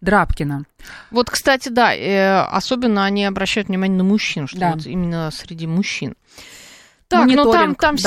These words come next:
Speaker 2: всякие б-, б-, б-, цифры, цифры, сравнительный анализ, э, по сравнению там с каким-то годом, с девяносто третьим, две тысячи тринадцатый, две тысячи семнадцатый, две тысячи двадцать первый. Так, э,
Speaker 1: Драбкина
Speaker 2: а в чём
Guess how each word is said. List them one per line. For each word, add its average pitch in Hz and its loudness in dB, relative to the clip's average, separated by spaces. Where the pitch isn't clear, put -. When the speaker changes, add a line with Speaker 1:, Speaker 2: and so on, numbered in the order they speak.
Speaker 2:
всякие 269 0
б-, 233 -2
б-, 233 -2
б-, 226 -4
цифры, 220 -2
цифры, 254 2
сравнительный 202 2
анализ, 262 0
э, 185 0
по - -14
сравнению 170 -4
там 143 -8
с - -14
каким-то 147 -12
годом, 226 -4
с 165 -4
девяносто 156 -8
третьим, 208 -2
две 151 -6
тысячи - -12
тринадцатый, 226 -2
две 165 -10
тысячи - -6
семнадцатый, 233 -2
две 156 -10
тысячи 151 -12
двадцать 156 -8
первый. 247 0
Так, 269 2
э, 208 -6
Speaker 1:
Драбкина 220 4
Speaker 2:
а 349 2
в - -6
чём 370 4